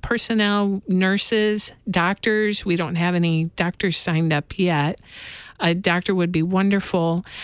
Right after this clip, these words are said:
We're gonna be working with local doctors, but it would be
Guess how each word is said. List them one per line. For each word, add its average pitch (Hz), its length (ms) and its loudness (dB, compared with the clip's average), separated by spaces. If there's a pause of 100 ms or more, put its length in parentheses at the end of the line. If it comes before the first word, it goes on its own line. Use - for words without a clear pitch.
(320)
We're 220 360 2
gonna 208 200 0
be 190 120 0
working 220 440 0
with 269 220 -2
local 269 300 -2
doctors, 247 520 -2
but 202 140 -2
it 196 120 0
would 185 160 -4
be 180 180 -2